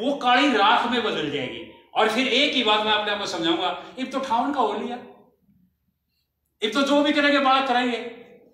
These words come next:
और मैं जा करूंगा, कब चार आदमी यार मुझे उठा के ले जाएं?"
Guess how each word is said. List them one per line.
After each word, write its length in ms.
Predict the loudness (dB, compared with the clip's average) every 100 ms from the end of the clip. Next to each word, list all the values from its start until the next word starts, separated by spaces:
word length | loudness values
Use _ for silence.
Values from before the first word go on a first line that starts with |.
| _ _ _ _ _ _ _ _ _ _ _ _
और 100 | 0
मैं 240 | 4 2 4
जा 240 | 4 4
करूंगा, 280 | 4 2 2
कब 240 | 2 0
चार 180 | 2 4
आदमी 340 | 4 4 2
यार 160 | 2 2
मुझे 180 | 0 -2
उठा 220 | -2 -4
के 80 | -4
ले 200 | -2 -2
जाएं?" 320 | -4 -6 -12